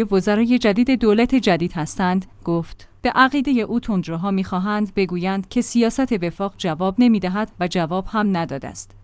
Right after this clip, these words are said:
بنابراین اگر این وزرا بهترین کار را هم انجام می‌دادند، باز یک سری از تندروها موتور استیضاح را روشن می‌کردند. وی افزود: «به قول معروف و به هر نحوی می‌خواهند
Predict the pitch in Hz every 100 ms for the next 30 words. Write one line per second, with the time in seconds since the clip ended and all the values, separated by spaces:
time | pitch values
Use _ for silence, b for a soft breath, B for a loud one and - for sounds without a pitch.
0 | - 202 214 214 226 262 254 240 254 262
1 | 269 202 196 190 208 190 208 202 277 330
2 | 262 220 190 185 175 - 165 156 190 190
3 | 190 185 208 220 208 220 233 220 294 -
4 | - 311 240 226 240 196 170 165 208 202
5 | 196 - 262 233 202 - 208 185 220 190
6 | 165 180 185 247 240 208 185 139 143 131
7 | - - 226 240 - 190 - 262 285 -
8 | b - 262 302 294 208 165 175 214 190
9 | 185 185 185 226 208 202 190 214 196 175
10 | 190 180 226